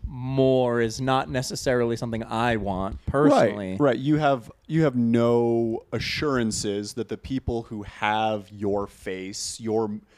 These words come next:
Speaker 2: your movements,
Speaker 1: Right.
Speaker 2: your habits are going to use them for benevolent purposes.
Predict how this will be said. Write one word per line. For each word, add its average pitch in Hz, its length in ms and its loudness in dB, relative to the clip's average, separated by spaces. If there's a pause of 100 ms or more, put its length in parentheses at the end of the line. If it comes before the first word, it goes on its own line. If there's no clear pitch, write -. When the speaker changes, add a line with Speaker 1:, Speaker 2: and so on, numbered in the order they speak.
(160)
Speaker 2:
your 143 180 4
movements, 120 840 -2 (180)
Speaker 1:
Right. 113 260 2
Speaker 2:
your 104 800 0
habits - 760 -4 (440)
are 107 520 2
going 107 500 -2
to - 160 -10
use 101 240 -6
them 95 120 -10
for 98 120 -10
benevolent 87 480 -12
purposes. - 640 -12